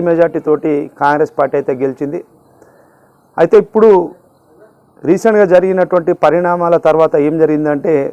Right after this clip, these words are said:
వయనాడ్ సీటును రాహుల్ గాంధీ గారు వదిలేసుకుంటున్నట్లుగా ప్రకటించడం అయితే మనందరికీ కూడా తెలిసిందే. అయితే ఆయన ఇప్పుడు కంప్లీట్గా ఉత్తరప్రదేశ్, విధంగా రాయబరేలీకి ఆయన పరిమితం కానున్నారు. అయితే ఇక్కడ విచిత్రం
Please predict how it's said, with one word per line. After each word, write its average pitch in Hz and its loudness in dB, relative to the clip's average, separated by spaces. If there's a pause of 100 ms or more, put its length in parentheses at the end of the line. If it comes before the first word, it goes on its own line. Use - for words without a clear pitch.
(220)
వయనాడ్ 180 2
సీటును 175 -2 (320)
రాహుల్ 160 4
గాంధీ 156 0
గారు 151 2 (300)
వదిలేసుకుంటున్నట్లుగా 151 -2 (600)
ప్రకటించడం 156 0
అయితే 139 -2
మనందరికీ 139 -2
కూడా 147 2 (220)
తెలిసిందే. 131 -4 (580)
అయితే 170 0 (100)
ఆయన 185 2
ఇప్పుడు 190 -2 (340)
కంప్లీట్గా 180 2 (320)
ఉత్తరప్రదేశ్, 170 -2 (400)
విధంగా 156 -2 (100)
రాయబరేలీకి 151 2
ఆయన 143 -2 (280)
పరిమితం 143 -4
కానున్నారు. 143 -2 (640)
అయితే 196 2
ఇక్కడ 208 0 (100)
విచిత్రం 208 -4